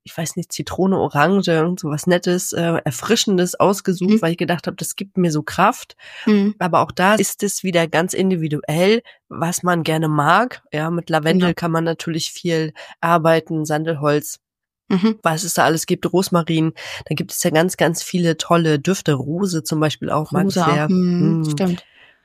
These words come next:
Speaker 1: Ah, mm.
Speaker 2: Ich, ich sag dann auch immer, es gibt ja immer so in gewissen Bioläden gibt's ja so eine Abteilung von diesen kleinen Duftgläschen und dass man sich da einfach mal durchschnuppert und schaut, was funktioniert grad gut für meine Nase, ne? Weil <laughs> es ist ja doch wirklich auch
Speaker 1: Ja.
Speaker 2: wieder indi-, individuell, wie du sagst.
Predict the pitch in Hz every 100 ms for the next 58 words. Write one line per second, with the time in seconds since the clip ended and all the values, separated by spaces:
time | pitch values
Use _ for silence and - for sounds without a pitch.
0 | _ 165 160 - - 185 247 208 160 165
1 | - 214 214 240 277 269 240 233 240 233
2 | 220 262 233 208 202 208 202 202 202 226
3 | 214 220 247 214 202 208 214 - 202 185
4 | 185 - - 214 208 190 208 - - -
5 | _ - 214 214 202 202 196 180 180 202
6 | 226 - - - - 185 190 - 226 233
7 | 190 190 185 202 196 185 196 - 214 240
8 | 247 254 214 226 233 - 180 180 175 180
9 | - 190 - 196 185 196 - _ _ 226
10 | 247 - 262 254 240 233 233 247 247 233
11 | 202 208 208 165 165 175 202 233 190 190
12 | - 202 214 190 196 - 190 196 190 196
13 | 196 175 185 - 202 196 190 - 180 202
14 | 180 180 175 190 -